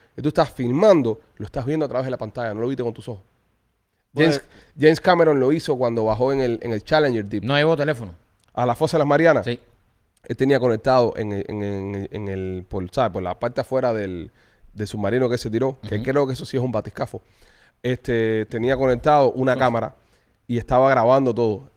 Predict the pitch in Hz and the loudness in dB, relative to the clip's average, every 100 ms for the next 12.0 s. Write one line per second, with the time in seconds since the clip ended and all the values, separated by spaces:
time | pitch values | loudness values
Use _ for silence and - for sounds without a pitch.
0 | _ 117 - 117 147 165 160 151 127 117 | _ -12 -6 2 2 4 2 0 -2 -4
1 | 113 120 143 127 107 135 131 120 107 101 | -4 0 2 2 0 -2 0 0 -2 -6
2 | - 113 104 - 135 127 117 131 147 110 | -8 -6 -6 -6 -6 -4 -2 -2 -2 -2
3 | - _ _ _ _ _ _ - 127 - | -10 _ _ _ _ _ _ -6 -4 -4
4 | - 117 107 135 160 165 139 127 117 101 | -10 -10 -4 -2 0 -2 -2 -2 -4 -6
5 | - _ 113 110 127 135 113 107 143 139 | -12 _ -6 -6 -6 -8 -10 -10 -8 -8
6 | 151 135 120 113 - - 107 107 107 113 | -4 -4 -4 -10 -16 -14 -8 -6 -4 -4
7 | 117 110 123 - - 98 95 101 104 78 | -6 -10 -12 -16 -12 -10 -6 -6 -6 -8
8 | 101 101 113 143 - _ _ _ _ _ | -8 -8 -10 -10 -14 _ _ _ _ _
9 | _ _ _ _ 107 107 107 120 113 110 | _ _ _ _ -8 -2 0 2 0 -2
10 | 107 - 110 104 - 143 - _ _ _ | -6 -8 -10 -8 -8 -8 -14 _ _ _
11 | _ - 110 135 151 - 165 147 113 | _ -12 -2 0 0 0 0 2 0